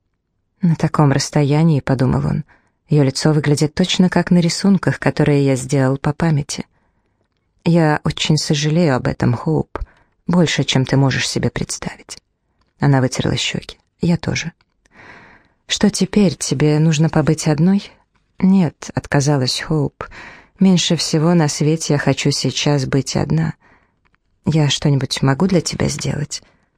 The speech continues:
Не отвечая, она пододвинулась и получше накрыла пледом его ноги. Тру взял ее руку и держал как драгоценность, наслаждаясь мягкостью кожи.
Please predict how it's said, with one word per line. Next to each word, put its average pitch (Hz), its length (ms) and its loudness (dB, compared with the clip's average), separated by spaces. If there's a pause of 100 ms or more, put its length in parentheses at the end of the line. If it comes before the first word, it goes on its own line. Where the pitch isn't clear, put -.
(360)
Не 196 180 4
отвечая, 156 500 0
она 139 300 0
пододвинулась 143 800 0
и 135 80 0
получше 143 520 0
накрыла 135 440 0
пледом 127 460 0
его 135 240 0
ноги. 151 400 -2 (720)
Тру 156 160 0
взял 139 260 2
ее 131 160 2
руку 147 280 -2
и 143 80 4
держал 139 340 0
как 127 200 0
драгоценность, 135 840 0
наслаждаясь 131 680 0
мягкостью 135 600 -4
кожи. 156 400 -2